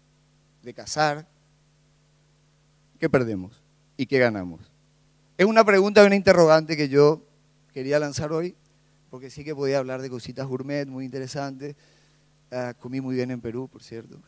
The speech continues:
<laughs> Como realmente muy bien en este país. Y profundamente y de corazón lo que deseo es que nos podamos hacer ese análisis cuando estemos parados frente a un carrito de compra.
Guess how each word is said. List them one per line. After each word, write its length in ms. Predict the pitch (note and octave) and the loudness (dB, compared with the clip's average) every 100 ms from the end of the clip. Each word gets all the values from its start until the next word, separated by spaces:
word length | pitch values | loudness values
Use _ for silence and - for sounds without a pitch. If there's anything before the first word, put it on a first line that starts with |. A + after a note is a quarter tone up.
| _ | _
<laughs> 760 | A2+ A2 _ _ _ _ _ _ | -20 -20 _ _ _ _ _ _
Como 440 | D3+ D3+ D#3 D3+ - | -4 -4 -4 -8 -12
realmente 680 | C3 C#3 D3+ D3 C#3+ C#3+ | -2 2 2 0 -8 -6
muy 220 | C3+ C3+ C3+ | -8 -6 -4
bien 220 | C3+ C3+ | -4 -4
en 80 | B2+ | -10
este 200 | A#2+ B2+ | -14 -10
país. 460 | A#2 A2+ D3+ _ _ _ _ _ _ _ _ _ _ _ _ _ | -8 -8 -12 _ _ _ _ _ _ _ _ _ _ _ _ _
Y 320 | C#3+ C#3+ C#3+ _ _ _ _ _ _ | -6 -4 -6 _ _ _ _ _ _
profundamente 720 | - C#3 F#3+ G3+ F3+ D#3 D3+ | -6 -4 -2 2 4 2 2
y 40 | D#3 | -2
de 100 | D3 | 0
corazón 480 | C#3+ B2 F3+ E3+ | -2 -2 -2 -4
lo 80 | D#3+ | -4
que 160 | C#3+ C3+ | -2 -4
deseo 480 | A#2+ - E3+ D3+ F3+ _ _ _ _ _ _ _ | -2 0 2 0 -4 _ _ _ _ _ _ _
es 100 | - | -20
que 80 | B2 | -16
nos 100 | C#3 | -14
podamos 340 | C#3 C#3+ D#3+ D#3+ | -6 -6 -4 -4
hacer 180 | C#3 | -4
ese 160 | C#3+ C#3 | -6 -6
análisis 420 | C#3 C#3+ C#3 D3+ | -8 -10 -10 -14
cuando 180 | D#3 C#3+ | -16 -16
estemos 240 | B2+ D3+ | -14 -14
parados 340 | D#3 D#3 D#3 D#3 | -2 2 2 2
frente 460 | - F#3+ F#3 F#3 | -4 -6 -6 -12
a 60 | D#3+ | -10
un 160 | C#3 C#3 | -12 -12
carrito 380 | C3+ B2 B2 | -14 -14 -14
de 80 | B2 | -16
compra. 340 | G#2 G2 - | -16 -20 -20